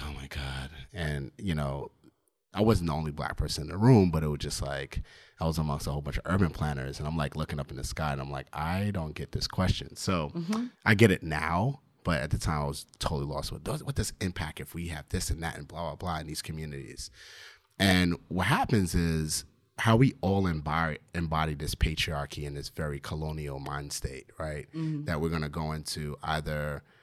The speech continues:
Speaker 1: a space of performance or a community or whatever, and we're gonna solve the problems, right?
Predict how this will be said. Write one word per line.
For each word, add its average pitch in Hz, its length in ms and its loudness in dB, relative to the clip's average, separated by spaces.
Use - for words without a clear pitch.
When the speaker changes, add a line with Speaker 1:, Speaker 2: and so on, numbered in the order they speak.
Speaker 1:
a 78 100 -2
space - 560 2
of 71 120 -4
performance 95 720 0
or 71 140 -14
a 71 40 -20
community 95 680 0
or 71 120 -10
whatever, 85 340 -2
and 80 220 -4
we're 85 80 -2
gonna 71 160 -4
solve 69 480 -2
the - 80 -10
problems, 65 580 -6
right? 71 300 -6